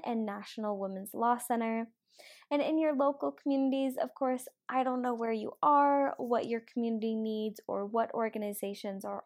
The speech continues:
already at work in your area. So I recommend doing a quick Google search to see what's available and then reach out to those that interest you directly to see how you can support them. Some of my favorite places to volunteer at while I'm traveling in different communities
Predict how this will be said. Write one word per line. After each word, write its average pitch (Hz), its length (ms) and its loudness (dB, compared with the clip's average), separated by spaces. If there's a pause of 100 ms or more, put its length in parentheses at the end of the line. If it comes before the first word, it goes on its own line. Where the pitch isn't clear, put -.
already 233 400 2
at 202 220 -2
work 208 240 -4
in 202 100 -8
your 196 160 -6
area. 269 480 4 (460)
So 277 100 2
I 254 120 6
recommend 262 600 0
doing 233 300 0
a 220 180 -8
quick 247 240 -4 (100)
Google 233 300 -2
search 214 440 -6
to 226 100 -10
see 214 220 -6
what's 220 340 -2
available 208 640 -2
and 240 140 -2
then 220 180 -2
reach 262 240 -4
out 269 220 2
to 233 80 -8
those 190 280 -2
that 214 120 -6
interest 214 360 -10
you 208 120 -6
directly 285 640 -2 (340)
to 285 100 2
see 269 200 -4
how 220 120 -2
you 202 180 -2
can 208 180 -8
support 220 440 -4
them. - 280 -8 (580)
Some 262 160 2
of 262 160 2
my 240 240 0
favorite 233 420 -2
places 226 360 -2
to 233 100 -4
volunteer 208 560 0
at 196 180 0
while 208 220 -4
I'm 226 180 -2
traveling 220 460 -2
in 214 80 -8
different 214 360 -10
communities 240 640 -2